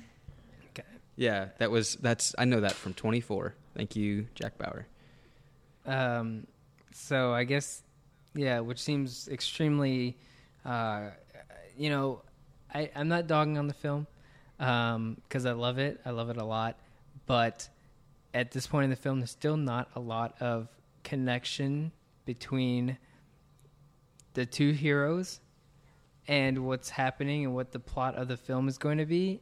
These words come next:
Speaker 1: And then Batman's talking about, uh,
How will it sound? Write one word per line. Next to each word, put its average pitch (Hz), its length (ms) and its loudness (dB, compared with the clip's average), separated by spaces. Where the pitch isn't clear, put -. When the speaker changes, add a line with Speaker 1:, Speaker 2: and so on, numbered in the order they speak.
Speaker 1:
And 135 220 2
then 135 320 4
Batman's 131 440 2
talking 131 340 0
about, 120 400 0
uh, 117 440 0